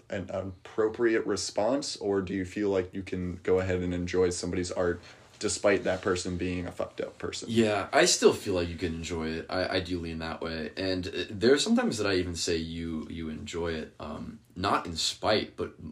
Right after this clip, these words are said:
Speaker 2: like, that part of it is enjoying it because they're like that.
Speaker 1: Mm.
Speaker 2: Um, that it, it shows you in a, in a way that I wanna remember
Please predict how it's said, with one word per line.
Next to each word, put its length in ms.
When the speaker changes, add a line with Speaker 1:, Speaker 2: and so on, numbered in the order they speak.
Speaker 2:
like, 280
that 200
part 280
of 80
it 80
is 120
enjoying 400
it 80
because 460
they're 160
like 260
that. 340
Speaker 1:
Mm. 380
Speaker 2:
Um, 460
that 320
it, 260
it 100
shows 720
you 360
in 120
a, 40
in 220
a 260
way 180
that 140
I 80
wanna 380
remember 720